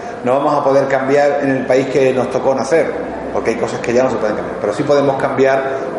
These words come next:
para mejorar a nivel físico, mental y espiritual. Entonces, está unido la reencarnación, que en sánscrito se llama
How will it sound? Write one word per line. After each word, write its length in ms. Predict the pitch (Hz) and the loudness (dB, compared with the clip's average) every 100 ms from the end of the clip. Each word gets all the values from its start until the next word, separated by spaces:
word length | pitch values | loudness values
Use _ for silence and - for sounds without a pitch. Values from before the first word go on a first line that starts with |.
| - | 0
para 480 | 123 131 135 - - | 0 2 0 -4 -4
mejorar 760 | 120 117 107 110 117 123 - 113 | -2 -2 0 2 2 2 0 -2
a 60 | |
nivel 520 | 113 107 117 127 135 - - - - - | 0 2 4 2 -2 -6 -10 -14 -14 -8
físico, 720 | 127 - 131 135 151 151 139 | -6 -4 -2 2 2 2 0
mental 640 | 107 95 107 110 120 117 107 | -2 -2 -2 -2 -2 -4 -4
y 140 | 113 | 0
espiritual. 800 | 123 - 110 - 90 90 - - - - - - 180 180 - - - - - 196 - 95 92 - - - - | 0 -2 -10 -10 -10 -8 -10 -10 -10 -14 -16 -16 -14 -12 -14 -14 -14 -14 -14 -12 -12 -12 -12 -12 -12 -12 -4
Entonces, 560 | 131 123 143 135 - - - - - - - - | -2 2 0 0 -4 -8 -10 -12 -12 -10 -10 -6
está 300 | - - 185 | -6 -2 0
unido 440 | 180 156 156 127 101 92 - - - - 110 | 2 2 2 2 0 -2 -8 -10 -12 -6 0
la 340 | 127 127 - 131 | 2 0 -2 -2
reencarnación, 1300 | 127 127 120 135 165 135 117 101 147 143 139 - - - | 0 0 -2 0 0 0 -2 -2 0 0 0 -2 -8 -8
que 80 | - | -4
en 120 | 107 | -4
sánscrito 540 | 95 131 135 - - 117 | -2 -2 -2 -2 -2 -2
se 180 | - 117 | 0 2
llama 440 | 120 117 101 | 2 0 -2